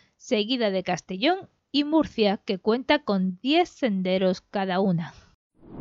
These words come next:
La aerolínea Saudia ofrece el visado integrado en el billete de avión.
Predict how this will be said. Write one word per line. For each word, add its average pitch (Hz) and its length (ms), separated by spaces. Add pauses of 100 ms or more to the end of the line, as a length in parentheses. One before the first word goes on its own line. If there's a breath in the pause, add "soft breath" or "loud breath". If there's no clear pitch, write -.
(1500)
La 214 280
aerolínea 214 800
Saudia 294 720
ofrece 269 600
el 262 140
visado 202 520
integrado 247 640
en 294 160
el 185 120
billete 190 420
de 190 80
avión. 208 340